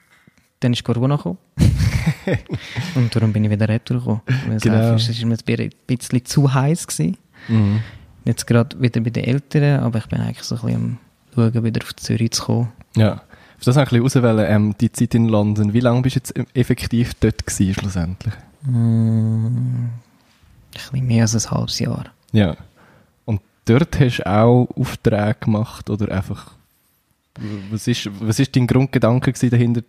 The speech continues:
Speaker 2: äh, von, also, dass du gesagt hast, so, ich, ich ziehe jetzt auf London und ich, ich arbeite jetzt dort?
Speaker 1: Schnauze voll von der Schweiz.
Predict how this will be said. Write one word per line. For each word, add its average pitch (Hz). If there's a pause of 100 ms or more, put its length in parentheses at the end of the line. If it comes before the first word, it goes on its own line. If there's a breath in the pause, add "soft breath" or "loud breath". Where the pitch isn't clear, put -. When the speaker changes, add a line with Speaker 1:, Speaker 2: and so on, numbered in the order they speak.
(220)
Speaker 2:
äh, - (400)
von, 110
also, 98
dass 104
du -
gesagt 101
hast, 98
so, 110
ich, 117
ich -
ziehe 117
jetzt 110
auf 120
London 117
und 110
ich, 113
ich -
arbeite 104
jetzt -
dort? 104
Speaker 1:
Schnauze 110
voll 113
von 110
der 107
Schweiz. 110